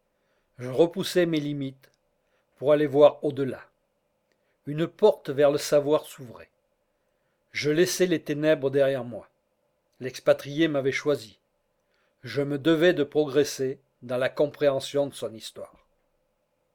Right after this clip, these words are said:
Lorsqu'il me parla de la longue marche du sel, je ne compris pas le sens de son exposé. La conversation dévia sur la non-violence.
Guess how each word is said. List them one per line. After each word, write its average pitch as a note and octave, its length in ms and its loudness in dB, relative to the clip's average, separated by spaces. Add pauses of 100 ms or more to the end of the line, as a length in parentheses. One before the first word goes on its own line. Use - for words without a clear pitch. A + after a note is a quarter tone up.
(500)
Lorsqu'il G#3+ 340 -4
me G#3+ 160 4
parla F#3+ 380 12
de D#3 100 4
la D3+ 160 10
longue E3 280 4
marche D#3 360 0
du A#2+ 140 -16
sel, D#3 400 -2 (960)
je C#3+ 120 -8
ne D#3+ 120 0
compris E3 340 2
pas F#3+ 160 8
le E3+ 100 4
sens E3 320 0
de C3 80 -8
son C3+ 200 -8
exposé. B2 580 -12 (1120)
La G#2+ 120 -12
conversation D3 920 -2 (160)
dévia C#3+ 480 6
sur D3 180 -2
la C#3 120 -2
non-violence. D3+ 800 -2